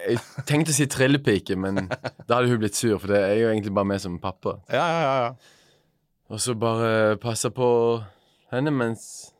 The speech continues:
Speaker 1: kjerringa er på jobb.
Speaker 2: <laughs> Nei, men så koselig. Du er jo selv da fra Moi i, i, i Rogaland. Det her er jo en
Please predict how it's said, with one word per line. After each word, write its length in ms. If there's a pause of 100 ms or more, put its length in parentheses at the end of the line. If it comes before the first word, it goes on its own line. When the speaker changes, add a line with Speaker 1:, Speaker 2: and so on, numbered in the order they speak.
(480)
Speaker 1:
kjerringa 600
er 40
på 140
jobb. 160
Speaker 2:
<laughs> 1000 (1120)
Nei, 100
men 100
så 120
koselig. 340 (600)
Du 240
er 100
jo 100
selv 260
da 120
fra 200 (380)
Moi 180
i, 220
i, 200 (360)
i 80
Rogaland. 440 (320)
Det 120
her 160
er 60
jo 60
en 120